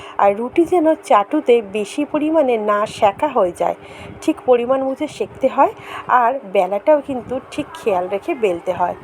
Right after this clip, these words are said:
যে ভাঁজ পড়ে যাওয়া মানেই কিন্তু সেই রুটি আর ফুলবে না,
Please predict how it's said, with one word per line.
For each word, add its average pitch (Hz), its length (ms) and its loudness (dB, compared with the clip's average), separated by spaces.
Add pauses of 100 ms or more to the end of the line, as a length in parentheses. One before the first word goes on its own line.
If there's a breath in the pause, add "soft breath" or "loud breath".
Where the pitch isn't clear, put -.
(400 loud breath)
যে 254 340 4
ভাঁজ 269 420 0
পড়ে 294 220 2
যাওয়া 302 260 6
মানেই 285 300 0
কিন্তু 277 320 -8
সেই 220 240 -2
রুটি 214 320 -4
আর 269 100 2
ফুলবে 175 420 -2
না, 165 180 -8